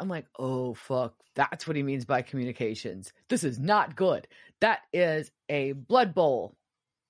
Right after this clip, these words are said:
a Blood Bowl phone." So, uh, he, um, makes a reference to the managerial world being cutthroat. And, uh, slits Mitchell's neck and,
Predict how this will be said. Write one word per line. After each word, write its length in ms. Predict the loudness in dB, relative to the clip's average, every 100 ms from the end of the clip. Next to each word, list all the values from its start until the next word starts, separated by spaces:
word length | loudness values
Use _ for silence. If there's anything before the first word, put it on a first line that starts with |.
| _ _ -14
a 80 | -14 _
Blood 280 | 0 2 2
Bowl 180 | 0 0
phone." 600 | -2 -2 -2 -4 -12 -16 _ _ _ _ _ _ _ _ _ _ _ _ _ _ _ _ _ _ _ _ _ _ -20
So, 440 | -10 0 0 0 -10 _ _ -20 -20 _ _
uh, 500 | -2 0 2 2 0
he, 280 | -2 -4 -2
um, 480 | -2 0 -2 -6 -10 _ _ -12
makes 300 | -10 -8 -6
a 40 |
reference 420 | -6 -6 -8 -10
to 220 | -8 -6
the 260 | -4 -4 -4
managerial 840 | -6 -8 -6 -6 -6 -6 -4 -4
world 340 | -4 -6 -6 -6
being 280 | -6 -6
cutthroat. 760 | -8 -6 -6 -2 -2 -2 -4 -16 _ _ _ -20 _ _ _
And, 280 | -8 -6 -4
uh, 580 | -4 -2 -2 -2 -4 -6 -10 _ _ _ _ -18
slits 340 | -8 -6 -6 -6
Mitchell's 320 | -10 -10 -10
neck 280 | -12 -14 -18 -18
and, 140 | -18